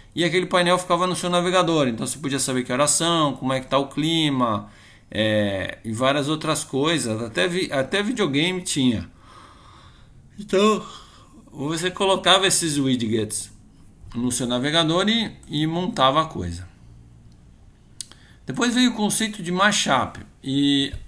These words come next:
até hoje você ainda vê uma aplicação ou outra que tem mashup. A ideia do mashup é quando existe uma aplicação que é construída de um jeito que você pode construir uma camada em cima dela, né?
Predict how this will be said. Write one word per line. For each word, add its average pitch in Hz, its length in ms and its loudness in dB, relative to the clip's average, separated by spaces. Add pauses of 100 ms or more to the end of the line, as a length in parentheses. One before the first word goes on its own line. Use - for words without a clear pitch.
(300)
até 165 260 -2
hoje 247 400 0
você 196 280 0
ainda 240 220 2
vê 175 280 2
uma 156 160 2
aplicação 135 520 -4
ou 131 60 -2
outra 127 200 -4
que - 80 -18
tem 127 80 -6
mashup. 120 480 -6
A 147 60 0
ideia 214 180 2
do 226 80 -4
mashup 208 580 2
é 190 60 -2
quando 208 240 0
existe 202 640 0 (580)
uma 147 240 -2
aplicação 143 680 0
que - 140 -4
é 180 60 2
construída 185 600 -2
de 165 100 0
um 160 80 2
jeito 170 300 0
que - 80 -8
você 180 80 -2
pode 170 240 -4
construir 170 320 -6
uma 180 160 -2
camada 175 500 0
em 160 80 -2
cima 151 400 -2
dela, 101 440 -2 (380)
né? 117 300 -4